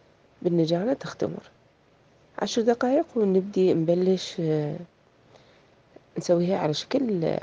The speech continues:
أقراص. وبالنسبة لحجم القرص، آه، حسب الرغبة، يعني شلون تحبون تسوونه، كبير أو صغار.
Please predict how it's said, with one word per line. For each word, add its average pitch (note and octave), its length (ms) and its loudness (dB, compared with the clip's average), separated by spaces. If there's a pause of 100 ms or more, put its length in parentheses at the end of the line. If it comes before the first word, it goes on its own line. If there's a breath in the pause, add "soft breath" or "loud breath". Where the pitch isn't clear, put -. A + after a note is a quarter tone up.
أقراص. - 540 -10 (2250)
وبالنسبة G3 440 2
لحجم A3+ 320 2
القرص، B3 540 2
آه، E3+ 320 2
حسب A3 400 -2
الرغبة، - 380 -2 (260)
يعني F#3 80 -14
شلون - 220 -4
تحبون F3+ 420 -2
تسوونه، G#3+ 460 -2 (100)
كبير F#3+ 460 -2
أو F3 100 -4
صغار. F3+ 360 -4